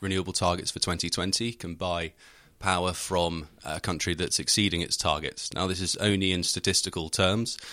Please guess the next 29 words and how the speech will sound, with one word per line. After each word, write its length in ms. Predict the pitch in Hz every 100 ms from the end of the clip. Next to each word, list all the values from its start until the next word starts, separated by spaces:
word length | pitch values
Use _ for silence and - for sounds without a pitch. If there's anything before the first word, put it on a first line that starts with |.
| - -
so 240 | 90 82
no 260 | 90 92 85
physical 420 | 107 92 - 82
power 380 | - 80 71 - -
actually 360 | 87 - 82 78
changes 460 | - 82 82 78
hands. 540 | - 82 67 53 - - - - - - -
Um, 320 | 87 82 85
it's 140 | 95 - _ -
meant 180 | 113 110
to 100 | -
be 200 | 98 92
an 160 | 90 87
incentive 500 | 90 - 98 104 98
for 80 | 92
countries 440 | 95 90 92 82
that 100 | 78
are 40 |
exceeding 440 | 80 - 101 95 90
their 100 | 87
targets 560 | - 87 90 85 - -
to 360 | 82 76 76 -
keep 280 | 98 90 -
building 360 | 90 87 82
capacity 640 | 87 - 90 - - 98 101 _ -
through 160 | - 92
to 100 | 92
twenty 320 | 92 82 85
twenty, 440 | - 92 - 123